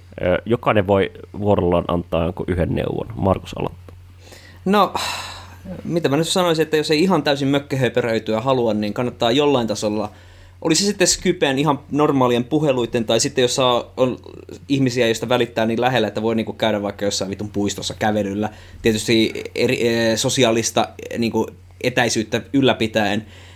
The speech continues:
Speaker 2: et siis se, että älkää, vaikka olisitte kuinka introvertteja,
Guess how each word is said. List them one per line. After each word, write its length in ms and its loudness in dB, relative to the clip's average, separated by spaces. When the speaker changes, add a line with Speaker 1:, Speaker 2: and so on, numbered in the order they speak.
Speaker 2:
et 100 -10
siis 180 0
se, 80 2
että 200 -2
älkää, 500 0
vaikka 220 0
olisitte 300 0
kuinka 300 0
introvertteja, 880 0